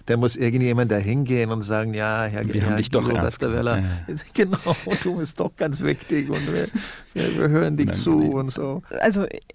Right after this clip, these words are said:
Speaker 3: ich meine, Assange wird jetzt angeklagt wegen des Erhalts und der Weiterverbreitung geheimer Informationen. Und das ist ja letztendlich das, was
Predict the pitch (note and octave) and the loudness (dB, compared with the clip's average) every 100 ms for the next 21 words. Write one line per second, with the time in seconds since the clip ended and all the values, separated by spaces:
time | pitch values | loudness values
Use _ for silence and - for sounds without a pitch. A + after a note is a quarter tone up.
0 | - - G3+ A3 G#3 G3 - - - - | -20 -10 -8 -4 -4 -4 -10 -16 -14 -12
1 | - - - A3 F#3+ G3 G#3 G3 - G#3 | -8 -6 -2 -2 -4 -4 -4 -4 -4 -6
2 | - A3 G3+ G#3+ G#3 G3+ - - G3+ - | -4 -6 -4 -4 -4 -6 -12 -8 -4 -2
3 | E3 G#3 - G#3 G3 E3+ G3 A#3+ G3 G3+ | 0 0 0 0 0 0 0 -2 0 0
4 | G3 F#3+ G3 F#3+ - F#3+ F#3+ F#3+ - F#3 | 0 -2 -2 -2 -4 -2 0 0 -2 -4
5 | F#3+ F3+ E3+ - F#3 F3 - G2+ - - | -4 -6 -6 -6 -4 -4 -6 -10 -14 -20
6 | - - - G3+ - - - - - - | -20 -20 -10 -4 -4 -4 -14 -20 -20 -20
7 | - - - _ - _ - G#3+ A3 A#3+ | -20 -20 -20 _ -20 _ -4 -2 0 0
8 | G#3 F#3 - G3 F#3+ E3 - G3 - - | 0 -2 -4 -6 -6 -8 -4 -4 -4 -8
9 | - - F#3+ F#3+ - | -10 -8 -4 -2 -4